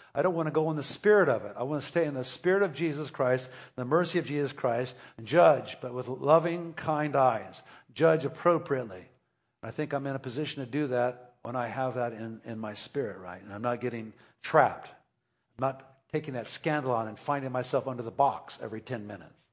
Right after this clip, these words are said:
If you find yourself under a box every ten minutes after you <laughs> watch the news or hear about something else that's going on,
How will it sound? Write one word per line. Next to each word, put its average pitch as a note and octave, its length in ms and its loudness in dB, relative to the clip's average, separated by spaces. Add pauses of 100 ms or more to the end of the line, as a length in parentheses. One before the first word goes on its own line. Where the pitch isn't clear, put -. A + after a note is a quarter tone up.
(800)
If C3+ 120 -8
you E3+ 60 -2
find F#3+ 320 0
yourself F#3 380 2
under D3+ 260 0
a B2+ 60 0
box B2+ 600 4
every B2 200 -6
ten A#2+ 260 -6
minutes A2 280 -8
after A#2 220 -4
you B2 100 -2
<laughs> B2+ 100 -4
watch E3 180 2
the B2 240 -10
news C3 340 -2 (340)
or A#2 120 0
hear C3+ 140 4
about B2+ 220 -2
something B2+ 300 -4
else A#2 200 -2
that's C3 160 -8
going A2+ 280 -8
on, G2+ 260 -8